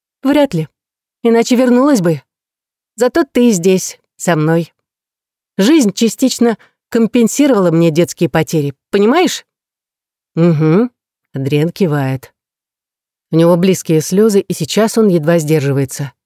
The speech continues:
Как та подземная река, которую они с мамой видели в Ларзаке во время каникул,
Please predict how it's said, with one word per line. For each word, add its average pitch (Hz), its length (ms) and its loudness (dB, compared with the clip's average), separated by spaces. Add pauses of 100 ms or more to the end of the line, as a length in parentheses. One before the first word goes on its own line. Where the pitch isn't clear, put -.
(640)
Как - 220 -8
та 160 100 0
подземная 156 600 0
река, 160 360 -2
которую 151 380 -4
они 151 180 0
с - 100 -8
мамой 156 360 0
видели 151 420 -2 (220)
в 151 80 -4
Ларзаке 156 680 0
во 143 140 -2
время 151 240 0
каникул, 156 580 -4